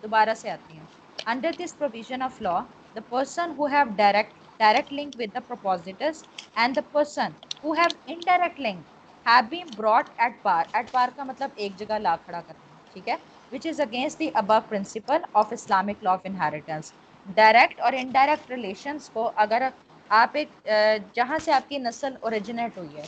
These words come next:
ठीक है? पुर-, अ, पुराने जिस, अ, नज़दीकी रिश्ते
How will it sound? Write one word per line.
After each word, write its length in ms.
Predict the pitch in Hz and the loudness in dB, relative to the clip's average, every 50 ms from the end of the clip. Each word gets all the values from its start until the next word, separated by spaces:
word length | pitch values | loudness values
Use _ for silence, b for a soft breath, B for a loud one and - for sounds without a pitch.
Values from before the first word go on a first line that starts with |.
| - - | -16 -16
ठीक 160 | 226 208 - | -12 -4 -2
है? 120 | - - - - - - - - - - - - - - - - - - - - - | -2 -2 -2 -6 -20 -20 -20 -20 -20 -20 -20 -20 -20 -20 -20 -20 -20 -20 -20 -16 -16
पुर-, 360 | 156 - - - 233 285 233 | -16 -16 -6 0 0 0 2
अ, 180 | - 214 220 220 | 4 4 4 4
पुराने 520 | 220 - 247 247 247 247 247 294 339 339 | 4 2 2 4 4 4 4 2 -2 -4
जिस, 320 | 285 320 330 277 - - - | -4 -6 -8 -8 -6 -2 0
अ, 320 | 214 214 214 214 214 208 208 - - - - - | 2 4 4 4 4 2 0 -4 -10 -20 -16 -12
नज़दीकी 580 | 214 214 233 233 202 - 254 262 220 - 339 349 | -8 -8 -8 -8 -8 -8 -10 -8 -6 -4 -2 -2
रिश्ते 340 | 330 320 - - - 302 | -2 -4 -4 -2 0 0